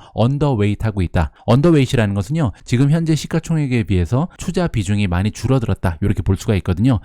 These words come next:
따라서 반도체를 많이 던졌다는 거죠. 하지만 최근 몇 달 동안의 움직임을 살펴보니까 헤지 펀드들이 드디어 이제 반도체 종목을 추가적으로 매수하고 있다는 것이 감지가 되고 있는 상황입니다. 자, 이러한 배경 하에서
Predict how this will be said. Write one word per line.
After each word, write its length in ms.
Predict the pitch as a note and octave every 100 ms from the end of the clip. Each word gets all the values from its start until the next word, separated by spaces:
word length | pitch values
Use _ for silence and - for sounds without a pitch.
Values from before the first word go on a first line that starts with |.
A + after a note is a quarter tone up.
| -
따라서 260 | - A#2 G#2+
반도체를 500 | - A2 B2+ C#3 B2+
많이 200 | F#2 G2+
던졌다는 500 | - G2+ A#2+ G2+ F2+
거죠. 300 | E2+ G2+ D3+ - -
하지만 320 | - B2 C3+ C3
최근 320 | - E3 -
몇 160 | G3
달 160 | - A#2
동안의 280 | A2 A2 A2
움직임을 420 | G2 G2 G2 G2
살펴보니까 720 | G2 B2+ B2+ G2 E2+ - C#3+ - - -
헤지 220 | G3 G3+
펀드들이 600 | F3+ D#3+ C#3 G#2 G#2 G2+ - -
드디어 300 | A2+ G#2+ A2
이제 180 | G2+ G2
반도체 420 | - F#2+ G#2+ A2+
종목을 460 | - F2 E2+ A#2+ E3+ -
추가적으로 640 | - - F#3 D#3+ G2+ G2 G2
매수하고 540 | F#2 F#2+ - G#2 F#2+
있다는 240 | F#2+ - E2
것이 280 | E2+ D#3+ E3 -
감지가 420 | - F#2+ F2 G2 F#2+
되고 240 | F2 E2+
있는 160 | E2 E2+
상황입니다. 640 | - A2+ F#2 D#2+ E2+ D2 - -
자, 140 | - A2+
이러한 300 | B2 C#3+ C#3+
배경 320 | A2 G#2 A#2+
하에서 540 | A2+ D3 C3+ A2 B2